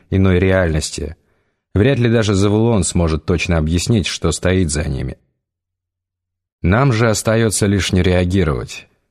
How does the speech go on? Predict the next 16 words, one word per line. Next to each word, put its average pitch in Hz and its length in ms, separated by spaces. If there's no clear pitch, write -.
не 98 100
обращать 117 540
внимания 98 560
на 76 200
жадное 73 420
дыхание 73 480
сумрака, - 720
почуявшего 78 680
ведьму, 82 440
погибшую 80 560
в 87 40
магическом 82 680
поединке. 73 600
«Быстрее!» — 101 600
сказала 80 440
Лемешева, 76 680